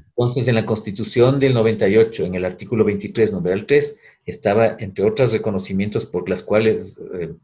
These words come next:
no se puede discriminar a las personas en el Ecuador, estaba la orientación sexual, pero de la identidad de género nada que hablar.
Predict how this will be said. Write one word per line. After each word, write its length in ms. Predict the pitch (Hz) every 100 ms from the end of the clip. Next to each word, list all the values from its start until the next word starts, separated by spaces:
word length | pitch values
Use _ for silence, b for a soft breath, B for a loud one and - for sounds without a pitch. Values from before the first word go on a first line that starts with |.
| _
no 140 | 107 113
se 120 | -
puede 200 | 117 104
discriminar 460 | 90 - 95 104 110
a 60 |
las 120 | 95
personas 420 | - 95 110 92 90
en 80 |
el 60 | 92
Ecuador, 380 | 107 139 143 B B B _ _
estaba 320 | - - 98 87
la 80 |
orientación 440 | 90 82 87 92 -
sexual, 380 | - - 80 - _
pero 200 | 107 101
de 80 | 98
la 80 |
identidad 380 | 92 95 90 87
de 80 | 101
género 340 | 113 117 123
nada 260 | 92 85 82
que 100 | 78
hablar. 200 | -